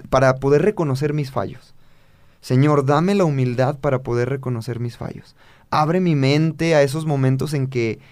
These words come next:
en que estoy quejándome para saber reconocer que fue mi responsabilidad". Fuerzas divinas se mueven.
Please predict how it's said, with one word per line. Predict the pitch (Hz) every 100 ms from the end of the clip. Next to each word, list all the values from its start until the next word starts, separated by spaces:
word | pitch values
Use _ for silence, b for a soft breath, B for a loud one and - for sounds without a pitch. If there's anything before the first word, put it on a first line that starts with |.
| b -
en | 110 107
que |
estoy | 113 - 131
quejándome | 160 - 139 147 160 175 196 b b -
para | - 127 120
saber | 117 123 131
reconocer | 170 151 139 123 143 147 170 B -
que | - 117
fue | - 139
mi | 135 170
responsabilidad". | 170 135 127 120 117 - - - 131 b b b b b b b - _ _ _ _ _ _ _
Fuerzas | - - 170 156 147
divinas | 131 127 135
se | 131
mueven. | 113 110 98 104